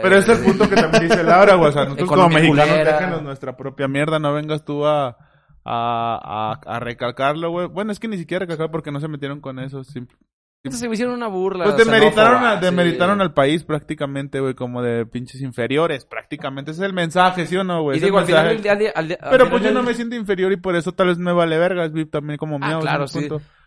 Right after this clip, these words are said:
Speaker 1: Pero sí
Speaker 2: Y
Speaker 1: que se vayan a la verga, ¿sabes? O sea,
Speaker 2: No, y que reciban el castigo que tengan que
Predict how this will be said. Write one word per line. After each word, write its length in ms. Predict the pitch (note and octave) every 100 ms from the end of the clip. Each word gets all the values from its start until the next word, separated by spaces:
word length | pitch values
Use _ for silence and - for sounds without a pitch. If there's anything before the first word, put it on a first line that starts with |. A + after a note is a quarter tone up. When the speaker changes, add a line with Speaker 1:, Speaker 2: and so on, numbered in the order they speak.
| _
Speaker 1:
Pero 220 | G#3+ G3
sí 120 | C#3+ C#3
Speaker 2:
Y 40 |
Speaker 1:
que 100 | C#3
se 120 | C3+
vayan 240 | A#2 A#2 G#2+
a 80 |
la 100 | G2
verga, 260 | A#2+ C3+ A#2+
¿sabes? 260 | B2 B2 A#2+
O 80 | B2
sea, 100 | G3+
Speaker 2:
No, 140 | A3+
y 60 | E3+
que 100 | D#3+
reciban 320 | D#3 F3 G3+
el 80 | G3
castigo 300 | D#3+ E3 F3
que 80 | E3
tengan 200 | D#3
que 120 | E3